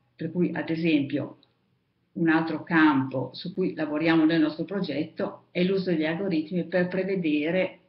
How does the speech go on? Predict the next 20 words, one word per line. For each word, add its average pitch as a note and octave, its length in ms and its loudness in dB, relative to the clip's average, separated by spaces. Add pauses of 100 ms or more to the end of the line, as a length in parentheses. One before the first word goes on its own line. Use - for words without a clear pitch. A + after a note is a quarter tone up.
(120)
promettente A3+ 920 0
e E3 300 -4 (120)
terrificante F3 580 -2
allo D#3 100 -2
stesso - 300 -14
tempo, D3 500 -2 (540)
ehm, E3 520 0
per G3+ 160 -2
prevedere F#3 380 -2
il E3+ 60 -2
crimine, D#3 640 -2 (140)
questo E3+ 320 -4
predictive F#3 540 0
policing. D3+ 760 -4 (140)
Ci - 140 -20
sono G3 200 -2
algoritmi G3 440 -2
che E3 120 -4
premettono, F3+ 840 -2
promettono, F3+ 840 -2